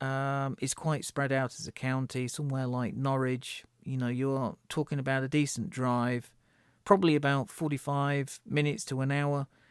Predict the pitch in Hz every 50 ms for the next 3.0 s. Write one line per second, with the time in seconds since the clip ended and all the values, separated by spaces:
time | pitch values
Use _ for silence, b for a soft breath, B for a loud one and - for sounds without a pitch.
0 | b b b b b b - - 170 151 151 147 143 143 143 143 131 - 143 139
1 | 139 127 - - - - - 143 131 139 135 - - - - - - - 180 175
2 | 160 135 131 143 143 139 - - - - - - - - - - - 131 127 -